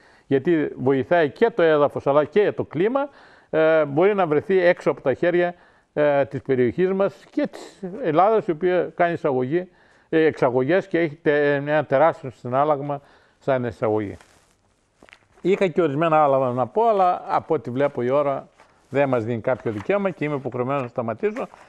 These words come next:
Αυτά που είχα να πω ήταν περισσότερο να κάνουν με το συνεταιρισμό, ο οποίος έχει προχωρήσει πάρα πολύ, έχει κάνει κάποιες συμφωνίες. Ε, βλέπω ότι υπάρχει μεγάλη ζήτηση του προϊόντος,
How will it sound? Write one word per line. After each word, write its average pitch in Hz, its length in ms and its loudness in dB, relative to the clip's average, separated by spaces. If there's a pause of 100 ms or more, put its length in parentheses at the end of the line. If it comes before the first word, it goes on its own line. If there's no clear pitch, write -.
(140)
Αυτά 160 320 0
που 147 140 -4
είχα 160 200 0
να 127 120 0
πω 180 240 -2
ήταν 175 220 -4
περισσότερο 147 580 -4 (380)
να 135 140 -2
κάνουν 156 340 0
με 135 160 0
το 135 140 -4
συνεταιρισμό, 131 960 -2 (280)
ο 151 80 -2
οποίος 160 280 -2
έχει 156 180 -2
προχωρήσει 151 480 -2
πάρα 160 300 2
πολύ, 127 360 -2
έχει 170 200 -4
κάνει 139 200 -2
κάποιες 127 320 -4
συμφωνίες. 147 600 -6 (400)
Ε, 143 120 -2
βλέπω 156 380 0
ότι 143 160 0
υπάρχει 135 280 -2
μεγάλη 151 340 0
ζήτηση 131 320 -6
του 120 80 -10
προϊόντος, 160 540 -2